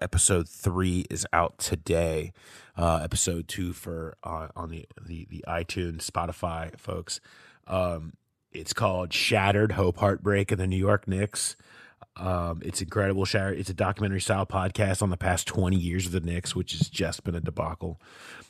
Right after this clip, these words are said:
Uh, Chuck D is hosting. It tells all the wild, crazy stories from the past two decades under James Dolan. It reveals never be heard sto-, heard stories about Dolan, the Knicks,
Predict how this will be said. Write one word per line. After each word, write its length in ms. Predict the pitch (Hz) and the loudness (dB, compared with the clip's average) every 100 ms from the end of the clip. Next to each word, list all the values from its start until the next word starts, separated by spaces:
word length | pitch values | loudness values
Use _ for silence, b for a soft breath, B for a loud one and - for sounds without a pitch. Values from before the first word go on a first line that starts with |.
| - | -2
Uh, 340 | 87 82 80 - - | 0 2 -2 -6 -2
Chuck 340 | - 143 - | 10 10 10
D 280 | - 101 110 | 4 6 6
is 80 | 98 | 8
hosting. 640 | 110 113 - 123 110 110 B B B B | 8 8 10 12 12 8 B B B B
It 80 | 98 | 8
tells 180 | 131 117 | 12 12
all 120 | 113 | 12
the 80 | 101 | 12
wild, 360 | 98 107 110 | 10 12 10
crazy 300 | - 123 104 | 12 10 12
stories 380 | 92 113 110 104 | 10 12 12 12
from 100 | 98 | 8
the 60 | - | 8
past 320 | 101 98 - | 8 8 8
two 160 | 117 | 6
decades 500 | 95 95 98 101 98 | 8 8 10 8 8
under 200 | 104 95 | 8 6
James 340 | 82 101 95 90 | 6 8 8 8
Dolan. 560 | 98 104 113 113 110 B B B B B B | 10 12 12 12 10 B B B B B B
It 140 | 110 - | 6 8
reveals 580 | 101 95 123 123 107 113 | 6 10 12 12 12 6
never 380 | 98 113 120 135 | 6 10 12 12
be 80 | 131 | 12
heard 260 | 127 131 120 | 12 12 10
sto-, 360 | - 120 113 - | 8 10 10 4
heard 480 | 101 127 123 120 - _ _ _ - | 12 12 12 10 6 _ _ _ -2
stories 760 | - - 123 113 90 87 85 - - | 0 10 12 12 12 6 2 0 4
about 400 | 95 92 82 92 | 6 6 4 6
Dolan, 580 | 117 117 117 113 113 98 | 12 12 12 10 8 4
the 80 | 92 | 2
Knicks, 680 | 87 101 117 - - - | 6 8 8 6 2 2